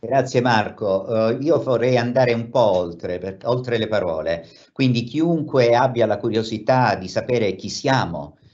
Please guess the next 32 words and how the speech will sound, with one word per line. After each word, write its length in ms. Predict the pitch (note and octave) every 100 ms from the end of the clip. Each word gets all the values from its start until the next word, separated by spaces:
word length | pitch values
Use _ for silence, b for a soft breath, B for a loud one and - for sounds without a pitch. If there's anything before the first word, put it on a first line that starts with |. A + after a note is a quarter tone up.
| b _
che 140 | G2+
cosa 200 | A#2 A2+
abbiamo 300 | F2+ G#2 G2
fatto 340 | F#2+ G#2+ -
fino 220 | F#2 G2 F#2+
adesso, 760 | G2 B2 F2+ - F#2+ F2+ F#2+ B B
i 100 | A2+
nostri 760 | B2+ C#3+ C#3+ C3 A#2 A2+ A2 G#2+
curricula 580 | A#2+ A#2 D3+ D3+ A#2 F#2+
sono 320 | - A2+ G#2+
assolutamente 840 | G2+ G2 G#2+ G#2+ G#2+ A#2 B2 A2+
pubblici 920 | A2 A#2+ F2+ E2+ E2+ - G2 G2+ - _
e 140 | G#2
consultabili 920 | - A#2+ A#2 A#2+ A#2 C3 C3 B2+ G#2+
sulle 280 | G#2 A2 G2
pagine 520 | F#2+ G2+ F#2 F#2 F2+
dell'Ateneo. 760 | E2+ E2+ E2+ E2 D2 C#2+ C2 C2 b b -
Eh, 160 | G#2 -
andate 380 | C3 C3 D3+
a 40 | C#3
vedere 400 | B2+ B2+ A#2 A2
quello 220 | A2+ G#2
che 120 | G2
abbiamo 280 | F#2+ F#2+ F#2
fatto 300 | F2+ - D#2
fino 180 | F#2 A2+
adesso, 400 | D3 D3+ - E2
qual 140 | F2
è 60 | F2
la 100 | E2+
nostra 380 | E2 E2 - D#2+
formazione, 880 | F2+ F#2 G#2 - F3 C#3+ F2 E2+